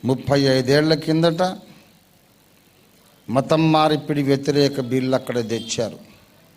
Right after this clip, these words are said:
అక్కడికి ఏ పాస్టరు బయటి రాష్ట్రాల నుంచి వెళ్ళటానికి వీలు లేదు. సువార్త కూటాలకు పర్మిషన్ ఇవ్వరు.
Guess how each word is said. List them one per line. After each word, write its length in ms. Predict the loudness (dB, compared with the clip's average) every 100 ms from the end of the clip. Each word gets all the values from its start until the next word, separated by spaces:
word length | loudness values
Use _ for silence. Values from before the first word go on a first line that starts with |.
| _ _ _ _ _ _ _ _ _
అక్కడికి 500 | -4 0 0 0 -2
ఏ 280 | -2 0 0 0
పాస్టరు 920 | 0 2 2 2 -2 -2 -2 -2 -6 -12 -10 0
బయటి 300 | 2 2 2
రాష్ట్రాల 560 | 2 2 0 0 0
నుంచి 300 | 0 -2 -2
వెళ్ళటానికి 680 | 0 2 0 0 -2 -4 -6
వీలు 300 | -4 -4 -4
లేదు. 260 | -6 -8 -12 -20 _ _ _ _ _ _ _ _ -20 _ _ -20 _ -18
సువార్త 520 | -6 0 2 2 0
కూటాలకు 840 | -2 0 -2 2 2 2 0 -2 -4
పర్మిషన్ 600 | -2 -2 -2 -6 -4 -4
ఇవ్వరు. 340 | -2 -2 -6